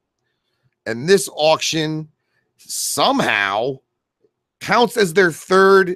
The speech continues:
deed of love. Now, if you remember at the beginning of the year, Von Jay described how Psychopathic Records and I C P were going to be doing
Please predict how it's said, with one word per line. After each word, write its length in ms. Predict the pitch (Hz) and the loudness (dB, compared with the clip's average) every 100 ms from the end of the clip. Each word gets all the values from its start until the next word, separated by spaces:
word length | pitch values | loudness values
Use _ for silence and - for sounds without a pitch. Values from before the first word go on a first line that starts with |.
| - 113 | -10 -10
deed 420 | 165 165 160 151 | -6 -4 -4 -4
of 240 | 139 131 | -4 -6
love. 600 | 123 143 151 98 85 80 _ _ _ _ _ - | -4 0 2 0 -6 -18 _ _ _ _ _ -2
Now, 160 | 139 | -2
if 100 | 127 | 0
you 80 | 165 | -2
remember 240 | 160 175 | 0 0
at 80 | 170 | -2
the 60 | 143 | -4
beginning 220 | 156 156 | -8 -8
of 40 | |
the 80 | 147 | -8
year, 180 | 147 147 | -6 -4
Von 240 | 135 135 | -4 -4
Jay 160 | 120 135 | -6 -10
described 420 | 110 - 131 123 | -10 -6 -4 -2
how 260 | 110 107 92 _ _ _ | -2 -2 -4 _ _ _
Psychopathic 500 | - 180 185 151 113 | -2 0 0 -4 -2
Records 380 | 131 139 120 104 | -2 -2 -2 -4
and 260 | 127 120 117 | -4 -4 -2
I 140 | 156 143 | -2 -2
C 240 | - 135 | -4 -10
P 260 | - 185 160 | -8 -4 -2
were 140 | 135 | -2
going 200 | 139 135 | -2 -4
to 80 | 117 | -8
be 300 | 139 139 117 _ _ _ _ _ _ _ _ _ - 95 | -8 -8 -10 _ _ _ _ _ _ _ _ _ -20 -4
doing 400 | 208 233 214 | 2 4 4